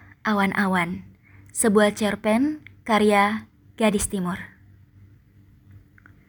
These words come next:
Di sebuah perpustakaan sekolah, Lara duduk di antara meja tempat para siswa biasanya membaca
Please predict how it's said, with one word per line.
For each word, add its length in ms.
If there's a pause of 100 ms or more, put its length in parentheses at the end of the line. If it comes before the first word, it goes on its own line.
(760)
Di 80
sebuah 480
perpustakaan 640
sekolah, 640 (640)
Lara 320
duduk 320
di 80
antara 400
meja 400
tempat 320
para 240
siswa 320
biasanya 480
membaca 400